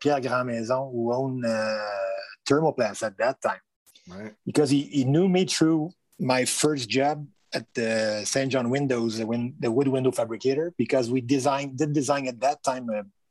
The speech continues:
Speaker 1: a P V C sash in a wood, for a win-, wood, wood window.
Speaker 2: Okay.
Speaker 1: So I used to buy P V C from Thermoplast at that time. And, uh, so he knew that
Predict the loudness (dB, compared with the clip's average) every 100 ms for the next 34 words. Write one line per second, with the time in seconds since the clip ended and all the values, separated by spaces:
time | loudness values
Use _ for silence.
0 | _ -8 0 2 2 2 0 0 0 0
1 | -2 -2 -2 0 0 2 0 -2 -2 0
2 | 0 0 0 2 0 -2 _ -4 0 2
3 | 2 0 -2 -6 -12 _ -18 -14 -12 -12
4 | -10 -8 -8 -10 _ -2 0 0 -2 -2
5 | 0 4 4 4 2 4 2 4 4 4
6 | 2 2 2 2 2 -2 -10 0 2 2
7 | 2 2 0 -2 0 0 0 -2 -4 -10
8 | _ _ _ _ -20 -20 _ _ -4 -2
9 | 2 2 4 2 2 0 -4 -4 0 2
10 | 4 4 4 4 4 2